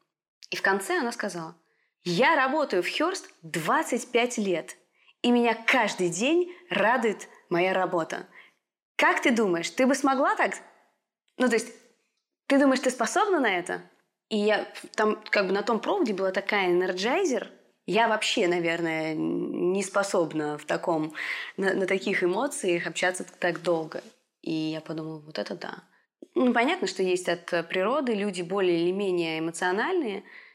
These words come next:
но когда ты там двадцать пять лет, то это как быть в отношениях двадцать пять лет. И относиться к этому настоль-,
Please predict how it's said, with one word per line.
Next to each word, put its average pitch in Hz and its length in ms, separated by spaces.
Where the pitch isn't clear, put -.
но 196 580
когда 185 300
ты 180 100
там 175 160
двадцать 170 400
пять - 200
лет, 202 320
то 170 520
это - 140
как 185 120
быть 208 120
в 190 60
отношениях 175 500
двадцать 143 320
пять - 220
лет. - 240
И 165 420
относиться 170 580
к - 80
этому 160 420
настоль-, 160 480